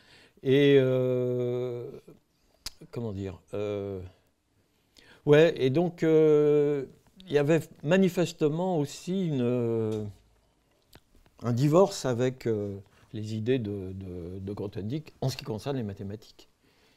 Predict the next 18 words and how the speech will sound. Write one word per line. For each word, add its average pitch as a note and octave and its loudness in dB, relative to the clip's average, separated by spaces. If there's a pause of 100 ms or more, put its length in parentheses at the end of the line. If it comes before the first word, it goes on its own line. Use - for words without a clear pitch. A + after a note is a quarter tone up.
(160)
Il G2 -14
était, A2+ -4
alors C#3 0
que C#3+ 4
dans B2 -2
le A#2+ -6
cas C3 -8
de, G#2+ -6
de G#2+ -8
Bourbaki, G#2+ -10
par G2 -14
exemple, A2+ -8
Dixmy A2 -10
racontait G#2+ -8
que C#3 -14 (380)
souvent B2 -2
Godemain A#2+ -2
et, F#2+ -6